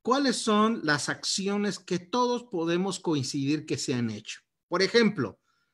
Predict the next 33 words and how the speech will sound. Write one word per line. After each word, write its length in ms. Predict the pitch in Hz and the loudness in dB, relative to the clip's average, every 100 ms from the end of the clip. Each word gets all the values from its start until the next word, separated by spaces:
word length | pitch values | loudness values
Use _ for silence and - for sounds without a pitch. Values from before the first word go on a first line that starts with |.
| _ - | _ -2
lo 120 | 147 | 2
que 140 | 180 | 4
describes 500 | 170 - 196 196 202 | 2 2 4 4 4
de 80 | 185 | 2
la 80 | 151 | 0
actitud 420 | - 135 170 165 | -2 -4 -2 0
de, 380 | 170 147 131 127 | 0 0 -2 -4
de 300 | 123 123 120 - | -4 -2 -4 -4
Trump, 300 | 165 165 208 _ _ _ _ _ | 0 0 -2 _ _ _ _ _
él 440 | 180 220 277 - - _ _ | 6 8 8 2 -6 _ _
es 300 | 254 269 196 | 2 4 4
muy 280 | 196 202 - | 4 2 2
claro, 460 | 165 131 104 104 - | 2 2 0 -8 -6
él 160 | 143 214 | 0 2
es 120 | 220 | 2
antimigrante 680 | 233 226 208 196 202 202 202 | 0 -2 -2 -2 -2 -2 0
y 40 | |
va 60 | 185 | 0
a 40 | |
hacer 300 | 190 196 - - | -2 -4 -8 2
todo 300 | 269 285 277 | 2 4 0
lo 160 | 214 | 0
posible, 580 | 170 143 165 196 262 - _ _ _ _ - | -2 -2 -2 -4 -6 -10 _ _ _ _ -2
está 280 | 156 - | 0 4
utilizando 680 | 269 277 233 190 220 220 214 | 4 4 2 2 0 0 -2
todas 280 | - 247 240 | -4 -2 0
las 240 | 226 175 185 | 0 0 0
armas 420 | 180 175 190 185 | 0 0 -4 -4
que 120 | 147 | -6
tiene 240 | 143 175 | -2 -2
a 60 | 185 | -2
su 120 | 180 | -2
disposición 880 | 131 120 - 123 123 127 170 240 | -4 -4 -8 -8 -8 -4 -2 -2